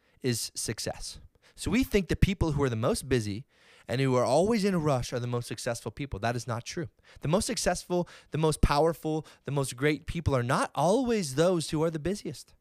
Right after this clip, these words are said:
are not always those who are always in a hurry. Being in a hurry means you might accomplish a lot of tasks,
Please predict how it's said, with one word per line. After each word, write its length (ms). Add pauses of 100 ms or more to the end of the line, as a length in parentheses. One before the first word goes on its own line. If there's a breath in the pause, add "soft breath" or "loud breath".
(180)
are 100
not 220
always 500
those 220
who 100
are 160
always 600 (320 loud breath)
in 460 (340 loud breath)
a 380 (220 soft breath)
hurry. 360
Being 440
in 120
a 100
hurry 320
means 380
you 80
might 220
accomplish 680
a 60
lot 220
of 160
tasks, 840